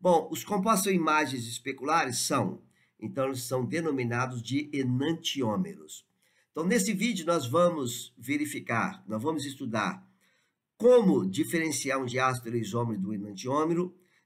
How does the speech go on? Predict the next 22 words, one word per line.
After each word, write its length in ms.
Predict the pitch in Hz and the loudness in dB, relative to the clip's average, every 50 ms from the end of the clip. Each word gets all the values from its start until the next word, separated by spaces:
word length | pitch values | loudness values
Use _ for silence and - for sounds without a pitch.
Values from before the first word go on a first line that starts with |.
| _ _ | _ _
e 80 | 160 | -6
como, 1040 | 156 - - _ _ - 185 214 220 233 226 220 196 175 151 139 113 95 92 - - - _ _ _ _ _ | -6 -6 -12 _ _ -4 0 2 4 4 4 4 4 4 4 4 2 0 -2 -8 -14 -20 _ _ _ _ _
é, 560 | - 127 131 135 131 127 120 120 117 117 113 | 0 2 2 4 4 4 4 4 2 2 0
fazer 340 | 110 - 147 139 120 113 156 | -2 -2 0 0 0 0 0
a 60 | 175 | 0
especificação 960 | 180 180 - - - 190 196 190 - - - - - 135 131 127 - 185 175 131 | 0 -2 -2 -4 -2 0 0 0 -2 -4 -6 -6 -6 -4 -4 0 2 2 2 0
do 120 | 135 135 | -2 -6
que 120 | 131 147 | -8 -6
nós 240 | 139 143 156 151 123 | -2 0 0 0 0
denominamos, 960 | 107 139 143 135 139 135 123 120 120 139 175 196 185 131 110 95 - - - _ _ _ _ _ _ | -2 -4 -2 0 0 0 0 0 0 2 2 4 4 2 2 -2 -4 -10 -16 _ _ _ _ _ _
e 60 | - | -10
vamos 340 | 101 95 131 143 147 135 131 | -4 -2 0 0 0 0 -2
conceituar 560 | - 127 120 120 120 117 104 95 113 110 104 104 | -4 -4 -4 -4 -4 -6 -6 -4 -2 -2 -2 -2
melhor 300 | 98 95 98 104 95 95 | -2 -2 -2 0 0 0
mais 200 | 98 101 95 110 | -2 -2 -4 -6
adiante, 520 | 110 95 92 123 139 165 165 - - - _ _ _ _ _ | -6 -4 -2 -2 0 0 -2 -4 -8 -12 _ _ _ _ _
a 80 | 120 | -12
configuração 800 | 120 - - 190 214 202 185 185 170 170 165 151 147 - - 156 | -12 -6 -2 -2 -2 0 -2 -4 -4 -4 -4 -4 -4 -4 -2 -2
absoluta 840 | 156 147 135 - - - 131 131 123 131 139 135 - 156 151 147 - - _ _ _ _ _ _ | -2 -2 -4 -6 -8 -6 -4 -2 -2 -2 -2 -4 -4 -6 -6 -6 -8 -16 _ _ _ _ _ _
de 180 | _ - 123 120 | _ -12 -12 -8
cada 380 | 120 - 156 156 143 147 147 139 | -2 -2 0 0 0 0 0 0
um 360 | 127 127 135 143 147 143 131 | 0 0 0 -2 -2 -4 -8